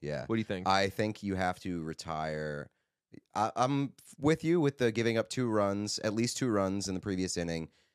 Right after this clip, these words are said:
Speaker 1: I think you have to retire at least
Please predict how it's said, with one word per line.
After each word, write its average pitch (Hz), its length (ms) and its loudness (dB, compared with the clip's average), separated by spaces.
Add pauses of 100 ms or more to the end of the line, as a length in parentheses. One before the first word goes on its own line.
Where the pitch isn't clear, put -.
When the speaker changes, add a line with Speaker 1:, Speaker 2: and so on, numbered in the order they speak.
(240)
Speaker 1:
I 101 80 2
think 135 160 -2
you 151 60 6
have 147 100 2
to 135 100 2
retire 98 840 0 (540)
at 110 200 -2
least 92 600 -2